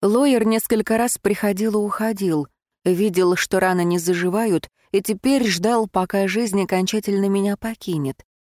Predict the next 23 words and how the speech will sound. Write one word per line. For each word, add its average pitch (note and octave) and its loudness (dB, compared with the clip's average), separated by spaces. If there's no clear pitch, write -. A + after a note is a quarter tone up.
Я E3+ 2
и E3 0
сама F3 0
ужасно E3+ -2
устала F#3+ -4
и D#3+ 2
мечтала, E3+ -2
чтобы D#3+ -4
всё - -6
поскорее F3 -2
закончилось. E3+ -2
Я F#3+ 2
больше G3+ 2
не G#3 2
надеялась A3 0
на E3+ 0
чудесное E3+ -2
спасение. D#3+ -2
Сколько F3 -2
несчастных E3+ -2
принесли E3 0
в D3+ -6
жертву E3 -2